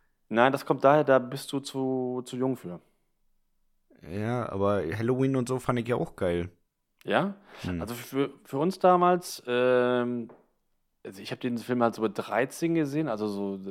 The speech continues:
Speaker 1: das war so siebenundachtzig rum oder so, oder sechs-, sieb-, siebenundachtzig rum.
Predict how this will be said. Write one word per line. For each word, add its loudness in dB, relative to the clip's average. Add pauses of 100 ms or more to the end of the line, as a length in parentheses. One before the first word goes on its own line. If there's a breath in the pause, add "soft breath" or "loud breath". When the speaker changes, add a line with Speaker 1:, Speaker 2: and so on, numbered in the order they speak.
(260)
Speaker 1:
das -20
war -8
so -6
siebenundachtzig -8
rum -4
oder -2
so, -4
oder -4
sechs-, -18
sieb-, -14
siebenundachtzig -12
rum. -8